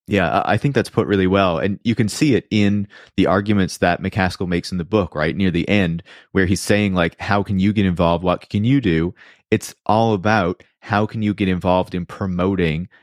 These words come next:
effective altruist organizations, the movement of effective altruism, you know, how you can promote long-termism. It's not like how you can get involved in these causes that are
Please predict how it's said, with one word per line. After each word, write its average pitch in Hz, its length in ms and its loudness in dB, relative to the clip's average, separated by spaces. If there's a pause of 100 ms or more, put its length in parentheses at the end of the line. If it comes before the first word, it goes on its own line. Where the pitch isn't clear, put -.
effective 92 480 0
altruist 87 460 0
organizations, 101 960 0
the 101 80 2
movement 123 460 2
of 110 120 0
effective 107 400 -2
altruism, 101 720 0 (220)
you 95 80 -2
know, 95 80 2
how 104 180 0
you 113 160 2
can 101 160 -2
promote 101 360 0
long-termism. 90 800 0
It's - 140 -4
not 107 160 2
like 98 160 0
how 101 160 0
you 98 140 0
can 98 140 -8
get 92 120 0
involved 87 400 0
in 87 80 -4
these 87 160 -2
causes 87 480 -2
that 85 160 2
are 82 160 0